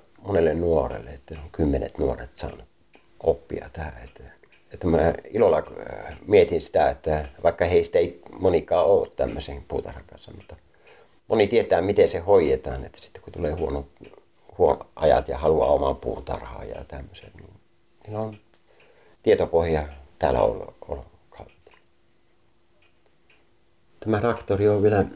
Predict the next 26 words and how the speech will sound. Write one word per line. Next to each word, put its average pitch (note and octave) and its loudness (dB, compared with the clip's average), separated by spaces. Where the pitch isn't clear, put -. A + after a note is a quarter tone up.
neljäkymmentä F#2+ 2
vuotta E2 -2
minun F#2 0
matkassa E2+ -6
ollut, D#2+ -6
että C#2 -16
mulla F2+ -10
on F#2+ -10
semmoinen, F#2+ -6
no, A2+ 2
onhan D3+ 2
se B2 -6
semmoinen A#2 2
iso B2+ 2
pääoma, D2 2
että - -8
ne E2 0
on, B1+ -8
kyllähän, G2 2
niin G2+ 2
kuin, G2 -4
tämä G2 2
nykyinen G2+ 2
maatalous, F2 2
maatalous G2+ 2
on, F#2 2